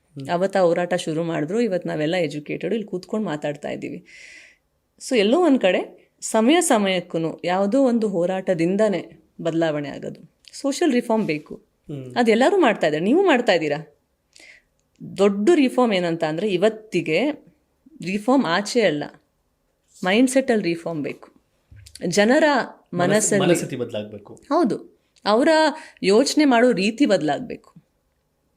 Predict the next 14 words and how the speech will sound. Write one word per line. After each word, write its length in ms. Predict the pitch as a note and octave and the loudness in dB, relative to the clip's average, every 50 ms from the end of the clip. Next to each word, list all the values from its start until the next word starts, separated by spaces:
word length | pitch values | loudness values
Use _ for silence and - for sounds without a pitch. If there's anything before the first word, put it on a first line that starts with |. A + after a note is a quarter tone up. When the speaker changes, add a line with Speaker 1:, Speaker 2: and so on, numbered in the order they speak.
| _ _ - | _ _ -4
Speaker 2:
ಅವಾಗ 380 | - G#3 A3+ E4 G4 G#4+ F#4+ G#4+ G#4+ G#4 G4+ F#4 D#4 G3 - - | -2 0 2 2 2 2 4 4 4 4 4 2 0 -2 -2 0
ಇವಾಗ 160 | F#3+ G#3+ G3 | 0 2 2
ಎಲ್ಲರೂ 240 | G#3+ B3 C#4+ D#4 D4+ | 2 2 4 4 4
ಹೇಳ್ತಾರಲ್ಲ, 380 | C4+ B3 A#3+ A#3 G3+ F#3+ F#3 G3 G#3+ G#3 - - - - _ _ - | 2 2 2 2 2 2 2 2 0 -2 -6 -14 -20 -20 _ _ -6
ಎಲ್ಲ 240 | - E3+ F3+ G3 A3 B3+ | -2 0 2 4 4 4
ಬದಲಾವಣೆ 500 | A3+ A3+ G#3+ F#3+ G#3 A3 A3 G#3+ A#3 A#3 | 4 4 4 4 4 4 4 4 4 2
ಆಚೆ 300 | A3 F3 F3 E3+ - A#3 | 4 4 2 2 2 0
ಕಡೆಯಿಂದ 360 | A#3 A#3 A3 A3 G#3+ G#3 G#3 F#3 | 0 2 2 2 2 2 2 2
ಆಗಿ 240 | E3+ E3 E3+ G#3+ | 2 2 0 -2
ಸಮಾಜ 400 | - - F3+ E3+ F3+ A3 C4 C4+ D#4+ | -2 0 0 0 2 2 2 2 2
ಬದಲಾಗದೆ 500 | A3+ A3+ G3 F#3 E3+ D#3 D#3 D3 C#3+ D3 | 2 2 2 2 2 0 0 -2 -2 -4
ಹೋದ್ರೆ 500 | C#3 C#3 D3 D3+ E3 A#3 F4+ A4 - - _ _ _ _ _ - _ _ _ _ - - | -6 -4 -2 0 0 0 0 -2 -8 -14 _ _ _ _ _ -20 _ _ _ _ -4 0
ಏನೂ 200 | D4+ G4 A#4+ A#4+ | 2 4 4 4
ಮಾಡೋಕ್ಕಾಗಲ್ಲ. 560 | G#4+ E4 C#4+ A#3+ - G#3+ F3+ E3 E3 E3 | 4 4 4 4 2 2 2 2 2 2